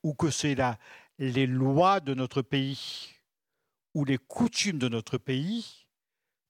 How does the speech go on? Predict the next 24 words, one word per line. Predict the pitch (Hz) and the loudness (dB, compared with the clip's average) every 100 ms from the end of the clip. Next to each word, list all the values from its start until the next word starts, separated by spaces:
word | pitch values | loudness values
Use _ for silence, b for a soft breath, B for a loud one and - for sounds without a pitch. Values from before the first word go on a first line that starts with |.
| - | -4
qu'on | 139 | 0
doit | 135 131 139 | 2 2 2
adhérer | 135 127 104 107 | 2 -2 -2 -4
à | |
cela. | - 156 208 262 _ - | -2 0 0 -2 _ -8
Qu'est-ce | 147 | -6
que | - | -4
vous | 127 | -4
en | 127 | -4
pensez ? | 135 120 147 - _ _ _ _ _ _ _ _ _ _ _ _ - | -4 -4 -6 -10 _ _ _ _ _ _ _ _ _ _ _ _ -2
Et | 147 | 0
je | 123 156 | 2 -2
trouve | - 214 214 | -2 -2 -2
qu'Abraham | - 135 123 139 156 143 120 - | 0 0 0 2 4 2 0 -6
et | |
Sarah | 127 - 127 117 160 302 _ _ _ _ _ _ _ _ | -4 0 0 2 0 -2 _ _ _ _ _ _ _ _
se | - - | -8 -2
sont | 131 - 180 196 - | -2 0 -2 -4 -4
complètement, | 185 185 151 - 131 143 | -2 0 -2 -2 -4 -2
excusez-moi | 170 - 117 117 110 | -4 -6 -4 -2 -2
le | 107 | -4
terme, | - 156 170 175 - _ - | -4 -4 -4 -10 -16 _ -6
complètement | 202 196 147 - 123 117 143 262 _ _ _ _ _ _ _ | -4 -2 -4 -4 -6 -4 -4 -6 _ _ _ _ _ _ _
plantés. | 175 160 - | 0 0 -2